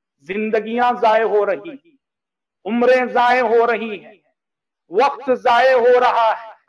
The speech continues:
वक्त की नाकदरी हो रही है। वक्त कीमती मता है, वक्त कीमती सरमाया है,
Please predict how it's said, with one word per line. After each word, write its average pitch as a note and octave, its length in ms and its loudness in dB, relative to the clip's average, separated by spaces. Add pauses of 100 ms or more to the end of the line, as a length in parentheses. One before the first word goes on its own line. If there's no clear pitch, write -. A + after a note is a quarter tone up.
(600)
वक्त B3+ 380 -2
की B3+ 300 -4
नाकदरी B3 680 -2
हो C4 220 4
रही B3+ 300 -2
है। - 140 -16 (3250)
वक्त A#3 380 -4
कीमती A#3 500 -4
मता E3 360 -2
है, D3+ 440 -8 (640)
वक्त C#4+ 400 -4
कीमती C4+ 500 -2
सरमाया G#3 600 -2
है, E3 480 -10